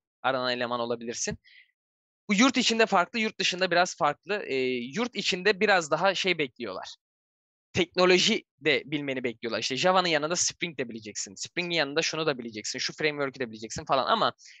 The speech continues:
yurt dışında herhangi bir firmayla görüştüğünüzde sizden core Java bilgisi. Az önce anlattığım compiler mantığı var ya, onu bilin. Java'daki algoritmaları bilin ve hani Java'nın temel böyle double'ın ne iş yaptığını, big decimal'ı nerede kullanacağım, integer'ı nerede kullanacağım,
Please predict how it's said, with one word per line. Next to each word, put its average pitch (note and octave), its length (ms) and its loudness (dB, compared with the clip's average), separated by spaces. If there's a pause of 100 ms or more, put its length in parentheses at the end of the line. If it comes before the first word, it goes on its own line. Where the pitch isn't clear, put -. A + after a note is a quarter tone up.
(120)
yurt B3 160 -6
dışında G3+ 240 2
herhangi F#3+ 340 2
bir E3+ 60 -6
firmayla E3+ 400 2
görüştüğünüzde D3+ 600 -2
sizden F3+ 440 0
core G3+ 180 2
Java D#3+ 280 2
bilgisi. C#3+ 380 -6 (360)
Az A3 180 4
önce A#3 180 6
anlattığım G#3+ 420 2
compiler G#3 480 2
mantığı G3 320 0
var G3+ 120 4
ya, C#3+ 160 -2
onu G#3 220 -2
bilin. E3 220 -6 (460)
Java'daki G3+ 460 4
algoritmaları E3 800 2
bilin F3 260 -2
ve C#3 100 0
hani C#3 260 -4 (280)
Java'nın F3+ 440 4
temel F3+ 380 0
böyle C#3 220 2
double'ın E3+ 320 2
ne E3 120 -4
iş D#3 160 -2
yaptığını, D3+ 420 -2
big E3+ 180 -10
decimal'ı E3 440 -2
nerede D#3+ 240 2
kullanacağım, D#3 500 -2
integer'ı E3 500 -6
nerede D#3+ 240 2
kullanacağım, D#3+ 520 -2